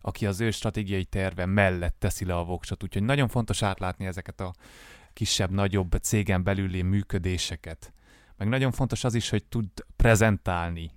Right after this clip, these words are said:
eladni a stratégiádat, mert nem elég, hogy elkészíted, hogyha valakinek odaadsz egy ilyen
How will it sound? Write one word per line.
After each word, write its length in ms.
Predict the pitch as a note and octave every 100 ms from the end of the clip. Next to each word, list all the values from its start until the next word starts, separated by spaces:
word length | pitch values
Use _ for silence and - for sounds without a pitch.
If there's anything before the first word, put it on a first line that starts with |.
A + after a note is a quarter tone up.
| -
eladni 540 | G#2 G2 F2+ F2+ E2+ - - -
a 80 | F#2+
stratégiádat, 920 | - F2+ - F2+ F2 F2 E2 F2 -
mert 180 | F#2+ -
nem 140 | B2+
elég, 200 | G#2+ F#2+
hogy 160 | G2 G2+
elkészíted, 840 | A2 - A2 - G#2+ - A2 G#2 - - -
hogyha 240 | - G2+ G2+
valakinek 560 | A2 A2+ - G2 F#2+ -
odaadsz 480 | A2 G2 F#2 - G2
egy 180 | E2+
ilyen 240 | F#2 F2+